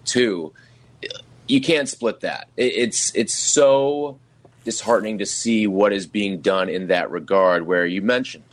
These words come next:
guys aren't talking to each other. Like, these majors where these live golfers are coming back and playing in these tournaments,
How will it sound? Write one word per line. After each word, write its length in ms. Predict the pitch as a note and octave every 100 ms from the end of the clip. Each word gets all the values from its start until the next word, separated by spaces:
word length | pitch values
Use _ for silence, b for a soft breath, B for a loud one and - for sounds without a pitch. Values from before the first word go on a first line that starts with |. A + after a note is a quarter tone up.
| -
guys 340 | F2 F#2 F#2+
aren't 180 | G#2+ G2
talking 300 | A#2 A#2 G#2
to 40 |
each 200 | F2+ -
other. 120 | F2
Like, 160 | G2 G#2+ b b b -
these 240 | B2+ F3+
majors 540 | C3+ C3 D#3 F#3 F#3+ G2+
where 520 | A#2 B2 A#2+ A2+ E2
these 280 | F#2 B2+ A2+
live 240 | B2 B2+
golfers 520 | A2+ A#2 B2 D#3 C#3+
are 280 | - G2+ B2
coming 400 | - A#2+ C3 B2+
back 340 | G2+ G#2 C#3 _ -
and 240 | A2 G#2
playing 380 | _ - G2+ A#2
in 100 | B2+
these 220 | D3 D3+
tournaments, 520 | - C3+ D3 D#3+ E3